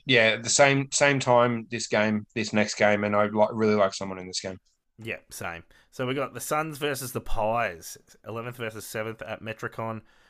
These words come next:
Speaker 2: Who do you have in this one, Pato? Who do you like?
Speaker 1: Uh, so earlier this year, Tuke Miller scored one hundred and sixty against Collingwood.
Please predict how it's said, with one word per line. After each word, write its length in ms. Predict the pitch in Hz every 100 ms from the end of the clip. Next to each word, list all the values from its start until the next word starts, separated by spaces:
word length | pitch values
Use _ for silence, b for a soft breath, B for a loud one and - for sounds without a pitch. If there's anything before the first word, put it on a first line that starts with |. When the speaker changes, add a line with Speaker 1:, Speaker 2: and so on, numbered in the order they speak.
| _ -
Speaker 2:
Who 180 | 175
do 60 | 160
you 100 | 135
have 180 | 123 117
in 100 | 110
this 180 | 107 107
one, 140 | 104
Pato? 340 | 107 104 101
Who 80 | 113
do 80 | 104
you 100 | 95
like? 440 | 87 85 - - _ _ _ _ _ _ -
Speaker 1:
Uh, 220 | 120 123
so 180 | 127 147
earlier 320 | 135 151 160 147
this 240 | 139 -
year, 140 | 139 135 131 127
Tuke 260 | 143 131 123
Miller 240 | 127 123
scored 300 | - 123 117 104
one 220 | 117 123
hundred 280 | 120 127 120
and 100 | 110
sixty 520 | - 110 - - 107
against 360 | 107 107 113 -
Collingwood. 460 | 107 113 113 120